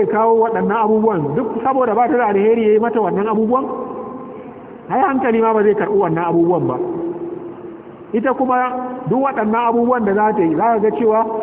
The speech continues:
za ta yi duk waɗansu abubuwa da za ta sanya farin ciki a gare shi. Ta karɓa, ta yi abubuwa, misali an yi bukukuwa, an yi raye-raye ma watakila, an yi kaɗe-kaɗe, duk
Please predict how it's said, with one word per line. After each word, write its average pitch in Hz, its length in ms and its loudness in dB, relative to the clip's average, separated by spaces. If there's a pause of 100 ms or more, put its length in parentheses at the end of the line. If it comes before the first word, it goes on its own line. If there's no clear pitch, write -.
(180)
za 220 220 2
ta 233 80 0
yi 208 60 2
duk 233 180 2
waɗansu 247 340 -2
abubuwa 247 320 0
da 208 100 2
za 214 140 2
ta 214 140 -2
sanya 202 220 0
farin 220 300 0
ciki 196 300 -2 (280)
a 180 120 -2
gare 196 320 4
shi. - 120 -2 (460)
Ta 226 220 2
karɓa, 180 540 0
ta 226 180 2
yi 233 200 4
abubuwa, 240 460 0
misali 214 340 0
an 226 220 0
yi 233 60 2
bukukuwa, 240 840 2
an 240 160 0
yi 254 80 2
raye-raye 226 380 4
ma 196 120 0
watakila, 196 460 0 (560)
an 240 160 0
yi 254 80 2
kaɗe-kaɗe, 226 640 0 (480)
duk 233 120 2